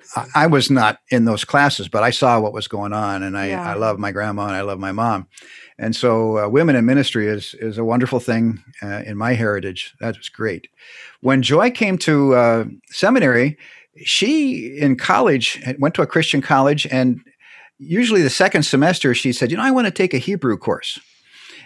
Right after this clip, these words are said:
Speaker 1: And it turned out they said, "No, you gotta start in the beginning in the fall, 'cause it's a continuous thing. You can't start Hebrew in September or January." So she never did take a,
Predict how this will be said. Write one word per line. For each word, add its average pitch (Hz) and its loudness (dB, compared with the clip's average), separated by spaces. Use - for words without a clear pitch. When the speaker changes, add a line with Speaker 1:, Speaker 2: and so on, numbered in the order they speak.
Speaker 1:
And 127 2
it 123 -2
turned 147 4
out 139 4
they 127 2
said, 127 0
"No, 147 4
you 131 4
gotta 127 2
start 135 2
in 113 0
the 107 0
beginning 113 0
in 107 -4
the 98 -6
fall, 113 2
'cause - -8
it's 107 -8
a 113 -12
continuous 117 -2
thing. 117 -2
You 107 -6
can't 113 -6
start 165 0
Hebrew 104 -4
in 92 -8
September - -12
or 95 -6
January." 95 -4
So 139 2
she 147 2
never 180 4
did 220 0
take 139 2
a, 120 2